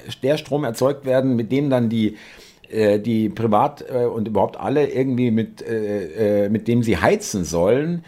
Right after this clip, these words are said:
wo da die Sinnhaftigkeit ist, wenn du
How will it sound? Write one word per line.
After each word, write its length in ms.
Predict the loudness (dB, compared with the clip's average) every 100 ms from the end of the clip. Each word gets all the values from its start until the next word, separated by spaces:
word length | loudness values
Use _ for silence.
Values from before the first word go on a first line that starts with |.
| -18 _
wo 160 | -4 0
da 180 | 2 0
die 140 | -2
Sinnhaftigkeit 880 | -2 -2 -2 -4 -6 -4 0 0 0
ist, 480 | -4 -4 -6 -8 -2
wenn 180 | -2
du 220 | 0 -2